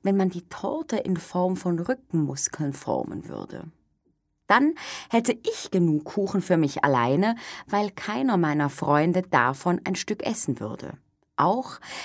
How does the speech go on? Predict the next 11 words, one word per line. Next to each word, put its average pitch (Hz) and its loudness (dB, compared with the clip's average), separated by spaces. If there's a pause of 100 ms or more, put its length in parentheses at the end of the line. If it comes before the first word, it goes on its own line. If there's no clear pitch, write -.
(120)
wenn 185 4
es - 0
feine 160 -2
Erdbeerfüllung 135 -2
wäre, 117 -6 (140)
was - -6
farblich 220 -2 (300)
sehr 147 -2 (260)
authentisch 185 -6
aussehen - -4
würde. - -16